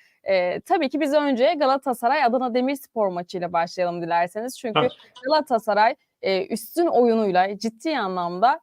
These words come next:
Speaker 1: iyi oyunla kazandığı bir maç oldu.
Speaker 2: Evet.
Speaker 1: Ee, siz neler söylersiniz oyunun içerisindeki dengelerle alakalı?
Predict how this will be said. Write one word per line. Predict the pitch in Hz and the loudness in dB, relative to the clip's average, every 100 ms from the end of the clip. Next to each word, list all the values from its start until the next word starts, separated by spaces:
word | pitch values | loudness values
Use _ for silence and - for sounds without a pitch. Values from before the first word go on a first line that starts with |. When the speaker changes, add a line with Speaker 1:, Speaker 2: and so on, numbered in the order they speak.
| _ | _
Speaker 1:
iyi | 254 330 | -2 4
oyunla | 269 208 180 170 | 6 4 2 -4
kazandığı | 175 190 175 175 170 175 175 | -6 -4 -2 -2 0 0 0
bir | 175 | -2
maç | 170 175 190 | -6 -6 -2
oldu. | 170 180 311 415 | -2 -2 -4 0
Speaker 2:
Evet. | 165 131 - | 2 2 0
Speaker 1:
Ee, | 185 170 | -6 -6
siz | 220 349 | -6 -2
neler | 311 285 285 302 | 0 2 2 2
söylersiniz | 302 294 262 247 240 - 247 247 | 2 0 4 6 4 2 -6 -4
oyunun | - 233 233 240 | 0 0 0 -4
içerisindeki | 226 240 220 214 226 208 208 262 226 | -2 0 0 0 -2 -2 -2 -2 0
dengelerle | 208 208 208 208 202 190 | 2 2 4 4 4 4
alakalı? | 175 170 170 170 160 | 4 2 0 -6 -10